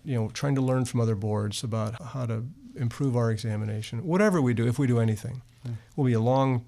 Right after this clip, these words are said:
Speaker 1: process. It'll be one, again, that will engage the community to do the right thing. We want to do this together as a community.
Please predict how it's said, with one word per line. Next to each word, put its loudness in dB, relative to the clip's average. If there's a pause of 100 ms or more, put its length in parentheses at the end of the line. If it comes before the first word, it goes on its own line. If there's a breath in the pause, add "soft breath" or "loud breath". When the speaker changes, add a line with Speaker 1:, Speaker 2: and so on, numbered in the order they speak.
Speaker 1:
process. -2
It'll -2
be 2
one, 2
again, 2
that 0
will -4 (680 soft breath)
engage 0
the -6
community -2 (420)
to -4
do 2
the 2
right 0
thing. -12 (280)
We -4
want -2
to -2
do -2
this -2
together -2
as -6
a -8
community. -12